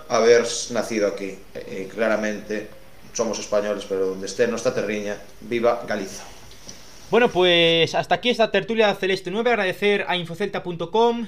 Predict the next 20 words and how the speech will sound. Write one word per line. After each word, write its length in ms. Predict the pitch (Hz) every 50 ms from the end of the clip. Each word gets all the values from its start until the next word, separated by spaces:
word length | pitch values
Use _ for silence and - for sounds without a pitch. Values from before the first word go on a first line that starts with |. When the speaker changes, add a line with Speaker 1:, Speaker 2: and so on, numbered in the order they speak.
| 165 175
Speaker 2:
eh, 160 | 156 156 151 151
la 120 | 160 156
mejor 360 | 156 160 156 156 - 202 196 180
web 280 | 156 170 202 185 135
de 80 | 131 160
información 380 | 160 156 156 160 156 170 175 170
del 120 | 165 160
Real 180 | 175 175 170 -
Club 120 | 165 151
Celta, 420 | - 220 226 220 233 226 240 - -
y 100 | - 170
también 260 | 165 165 175 190 185
a 80 | 180 165
De 100 | 160 170
Bruno 280 | 165 180 202 190 180 170
de 100 | 156 160
Rocks 220 | 170 175 147 127
Barber, 460 | 170 208 220 190 226 233 233 233 226 - - - - -
la 260 | - 143 156 160 160 156
mejor, 680 | 160 160 151 156 - 208 208 190 160 131 131 117